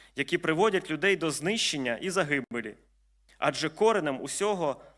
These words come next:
зла є грошолюбство, віддавшись якому, деякі ухилились від віри і самі наштовхнулись на великі страждання". Знаєте, головна,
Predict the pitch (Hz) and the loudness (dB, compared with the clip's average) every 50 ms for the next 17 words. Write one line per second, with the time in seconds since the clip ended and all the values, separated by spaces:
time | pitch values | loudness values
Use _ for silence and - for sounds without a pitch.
0 | _ _ _ _ _ _ _ _ - - - - - 143 156 180 185 175 170 143 | _ _ _ _ _ _ _ _ -14 -10 -8 -6 -2 0 0 0 0 -4 -6 -8
1 | 135 135 170 190 156 151 147 139 - 143 131 127 123 120 - - - - - - | -4 -2 -2 -2 0 -4 -6 -6 -6 -6 -4 -6 -6 -8 -10 -14 -14 -16 -20 -20
2 | _ _ _ _ - - _ _ 117 147 - - 196 190 185 - 165 151 - 151 | _ _ _ _ -20 -20 _ _ -10 -6 2 4 4 4 4 2 -4 -4 -4 -4
3 | 147 - - 208 220 208 180 135 117 101 - - - - - 117 123 180 202 196 | -4 -2 0 0 0 0 0 -4 -4 -6 -10 -18 -20 -20 -16 -4 0 0 2 2
4 | 180 180 - - 131 123 107 - - _ - - 165 - - 165 175 214 214 190 | 0 -4 -6 -6 -6 -6 -6 -8 -14 _ -10 -10 -8 -4 -2 0 2 2 4 4
5 | 160 - - 139 139 120 113 127 175 202 214 202 156 117 113 - - - _ _ | 2 0 0 -4 -4 -4 -4 -6 -4 0 0 0 0 -2 -4 -6 -14 -20 _ _
6 | _ - 147 151 - - 156 147 165 180 196 196 170 151 - - - 147 131 - | _ -12 -10 -8 -6 -4 -4 -4 -2 -2 -2 -2 -2 -4 -4 -4 -8 -8 -8 -6
7 | 165 175 185 180 165 151 - - - _ _ - 127 131 127 139 147 156 160 156 | -4 -4 -2 -2 -2 -4 -6 -8 -14 _ _ -8 -6 -4 -2 -2 -2 -2 -2 -2
8 | 147 131 - - 143 131 127 117 117 127 120 113 110 - 110 - - _ _ _ | -4 -8 -6 -6 -4 -6 -6 -2 0 0 0 0 -2 -8 -12 -14 -18 _ _ _
9 | _ _ _ _ _ _ - _ _ _ - 127 180 190 220 220 - 156 123 120 | _ _ _ _ _ _ -20 _ _ _ -12 -4 -2 -2 -2 0 -2 -4 -4 -2
10 | 156 160 160 156 180 185 202 185 170 151 | -2 -2 -2 -2 -2 -2 0 -2 -2 -4